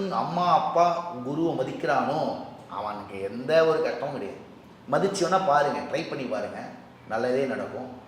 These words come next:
பெரியவங்களை மதிங்க, நல்லா இருங்க. கோவிலை தேடி போகக்கூடாதுன்னு சொல்லலை, கோவில் தேடி போங்க. எதுக்கு கோவிலுக்கு போகணும்னு நினச்சிக்கிட்டு போங்க, பிரார்த்தனை வச்சுங்க.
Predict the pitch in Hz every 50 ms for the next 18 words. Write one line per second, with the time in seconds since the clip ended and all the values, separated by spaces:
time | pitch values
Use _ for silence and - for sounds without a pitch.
0 | - - - 127 135 156 156 151 143 135 127 113 120 127 147 151 147 147 160 165
1 | - - 104 113 127 143 143 139 131 123 123 127 127 147 160 165 - - - -
2 | - - - - - - 165 196 214 208 208 202 180 - 180 180 180 180 180 165
3 | 165 180 180 - 165 165 165 165 165 165 160 - 135 135 139 139 151 160 160 156
4 | 160 135 147 160 160 156 - 147 147 147 - - - 143 156 160 160 160 170 180
5 | 190 185 190 - - - - - - - - - - - - - - - - 131
6 | 165 190 233 - - - - - 190 196 190 185 185 175 - - 165 185 196 202
7 | 208 220 226 226 226 220 - - 139 151 180 202 196 - 196 214 196 190 151 139
8 | 127 123 120 127 147 - - - - - - - - - - - 143 165 190 196
9 | 190 190 190 175 151 143 135 - - 190 185 180 180